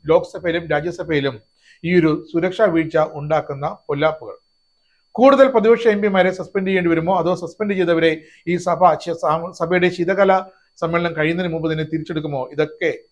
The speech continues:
സഭാ അധ്യക്ഷന്റെ കയ്യിലുള്ള തീരുമാനങ്ങളാണ്. അതെന്തൊക്കെയായാലും ശരി, ഈയൊരു സുരക്ഷാ വീഴ്ചയ്ക്ക് കേന്ദ്ര സർക്കാർ, പ്രത്യേകിച്ച് അമിത്ഷാ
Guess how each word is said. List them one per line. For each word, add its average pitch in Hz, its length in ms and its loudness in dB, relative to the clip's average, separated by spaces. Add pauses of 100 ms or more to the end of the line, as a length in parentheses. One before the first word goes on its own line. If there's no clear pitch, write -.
(320)
സഭാ 165 460 0
അധ്യക്ഷന്റെ 156 600 -4 (200)
കയ്യിലുള്ള 135 560 -2 (840)
തീരുമാനങ്ങളാണ്. 151 720 0 (180)
അതെന്തൊക്കെയായാലും 160 800 0
ശരി, 143 420 -8 (320)
ഈയൊരു 208 560 2
സുരക്ഷാ 180 300 2
വീഴ്ചയ്ക്ക് 175 600 0
കേന്ദ്ര 180 300 -2
സർക്കാർ, 151 400 -2
പ്രത്യേകിച്ച് 151 360 -8
അമിത്ഷാ 170 500 0